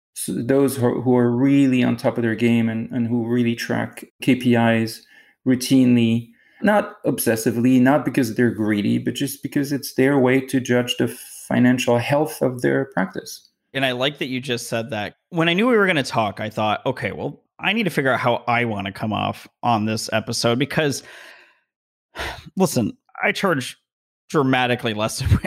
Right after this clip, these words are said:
Speaker 2: any, than we should at Whisker Cloud, and we've never raised our <laughs> prices. So, it, you know, in terms of greedy, I don't feel that. But I have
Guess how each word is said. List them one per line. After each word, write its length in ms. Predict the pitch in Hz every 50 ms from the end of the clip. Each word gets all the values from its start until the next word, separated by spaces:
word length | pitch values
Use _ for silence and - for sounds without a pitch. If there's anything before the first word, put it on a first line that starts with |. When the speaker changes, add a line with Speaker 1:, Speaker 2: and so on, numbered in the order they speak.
| -
Speaker 2:
any, 280 | - 147 175 - 156 160
than 200 | 131 151 143 135
we 120 | 139 139
should 240 | 131 - - 139 131
at 80 | 131 92
Whisker 340 | 123 127 123 - - 120
Cloud, 300 | 110 - 123 113 113 113
and 100 | 120 123
we've 160 | 127 135 127 123
never 280 | 127 127 120 127 127
raised 300 | 117 120 120 120 120 -
our 120 | 135 117 113
<laughs> 0 |
prices. 540 | - - 139 139 123 - - 147 135 131
So, 300 | - - 151 139 131 127 - - - - - 185 -
it, 180 | - 175 170 -
you 140 | 180 170 151
know, 120 | 131 123
in 80 | 131 135
terms 260 | 139 165 156 143 135
of 100 | 127 123
greedy, 420 | 120 123 127 127 127 120 120 113
I 100 | 110 113
don't 200 | 110 113 110 -
feel 200 | - 123 113 110
that. 360 | 113 113 113 107 - - -
But 420 | - 175 202 190 151 139 143 - - _ _ _ _ _ _ _ _ -
I 180 | 127 131 131
have 560 | 131 131 131 127 123 123 120 113 110 - -